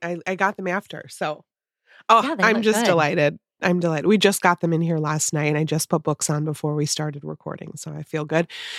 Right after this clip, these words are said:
Speaker 1: Now, the books are hodgepodge. Now, I don't know what my plan is.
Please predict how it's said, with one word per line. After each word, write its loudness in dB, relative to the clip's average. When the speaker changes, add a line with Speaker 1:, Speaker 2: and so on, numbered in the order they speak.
Speaker 1:
Now, 4
the 2
books 2
are 6
hodgepodge. -2
Now, 4
I 4
don't 4
know 2
what 0
my -2
plan -2
is. 0